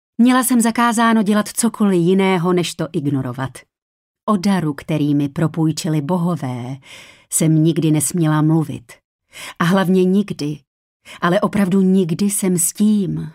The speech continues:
co jsem vycítila, nesměla nic dělat. Ovšem já jsem ne vždy dělala to, co jsem měla. To bylo na bíledni.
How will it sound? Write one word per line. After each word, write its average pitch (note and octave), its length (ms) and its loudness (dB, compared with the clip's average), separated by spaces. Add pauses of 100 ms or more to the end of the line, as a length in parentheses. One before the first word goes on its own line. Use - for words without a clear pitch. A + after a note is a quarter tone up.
co - 140 -4
jsem D#3+ 280 2
vycítila, F3 720 -4 (680)
nesměla F3+ 520 0
nic E3 300 0
dělat. A#2+ 340 -8 (1120)
Ovšem A3 300 2
já A3+ 240 4
jsem F#3+ 280 -2
ne F#3 160 2
vždy C#3+ 180 -4
dělala C3+ 380 -2 (120)
to, D3+ 240 0 (260)
co D#3 140 -4
jsem B2+ 400 -4
měla. A#2 480 -6 (720)
To D4+ 160 0
bylo C4 260 2
na A#3 140 2
bíledni. A#2+ 600 -6